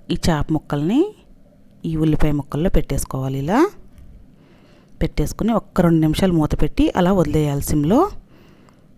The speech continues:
ఇప్పుడు మూత తీసి చూసి ఒక్కసారి ఇలా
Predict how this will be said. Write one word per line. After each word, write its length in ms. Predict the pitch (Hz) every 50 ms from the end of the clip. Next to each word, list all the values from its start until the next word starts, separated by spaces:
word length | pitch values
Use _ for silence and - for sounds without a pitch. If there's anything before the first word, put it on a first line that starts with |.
| - - -
ఇప్పుడు 200 | 165 - - - 160 160
మూత 140 | 151 151 - - -
తీసి 260 | 156 147 - - - 165 -
చూసి 320 | - 151 151 - - 269 349 427 453 - - - - - - -
ఒక్కసారి 540 | - - - - - 147 147 160 156 165 180 165
ఇలా 120 | 156